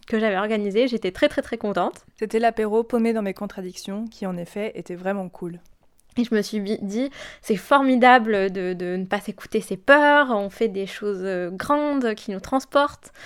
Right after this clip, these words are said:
Speaker 1: Euh, du coup, tu m'as dit, ben, est-ce qu'on fait ce podcast ? Et j'ai dit oui. <laughs> Et finalement, c'est bien. <laughs>
Speaker 2: Juliette est une fille hyper dynamique, qui fait plein de choses à côté du taf,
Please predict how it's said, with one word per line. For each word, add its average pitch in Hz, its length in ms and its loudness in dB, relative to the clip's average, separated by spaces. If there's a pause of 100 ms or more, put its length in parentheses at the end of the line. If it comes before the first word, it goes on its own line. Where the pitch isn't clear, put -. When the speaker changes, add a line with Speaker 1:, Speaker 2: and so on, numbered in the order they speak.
(360)
Speaker 1:
Euh, 190 300 -2
du 185 160 -10
coup, 254 120 -8
tu - 180 -10
m'as 208 120 -2
dit, 202 220 -10
ben, 196 160 -4
est-ce 220 160 -6
qu'on 254 80 -4
fait 247 140 0
ce 247 40 -20
podcast ? 277 520 -2
Et 226 60 -2
j'ai 208 140 -2
dit 196 140 -6
oui. 311 120 2 (400)
<laughs> - 1300 -6
Et 240 80 6
finalement, 233 380 2
c'est 349 180 4
bien. 269 260 4
<laughs> - 1400 -14
Speaker 2:
Juliette 220 440 2
est 202 140 -8
une 202 120 -4
fille 226 280 -8
hyper 240 260 2
dynamique, 196 580 -2
qui 220 140 -8
fait 226 100 2
plein 247 120 0
de 226 40 -2
choses 247 140 -4
à - 80 2
côté 214 220 -4
du 202 120 -8
taf, - 420 -4